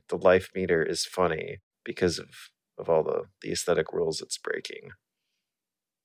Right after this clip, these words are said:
I think there is a method to the madness.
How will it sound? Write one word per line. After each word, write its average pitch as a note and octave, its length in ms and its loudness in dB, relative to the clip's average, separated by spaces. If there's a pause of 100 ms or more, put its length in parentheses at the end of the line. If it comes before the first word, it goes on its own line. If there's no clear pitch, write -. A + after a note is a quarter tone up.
(300)
I F#2 80 -4
think G2+ 260 -2
there F2+ 180 6
is F2 200 2
a F#2+ 80 0
method F#2 400 2
to F#2 80 -10
the F2+ 100 -2
madness. D#2+ 640 0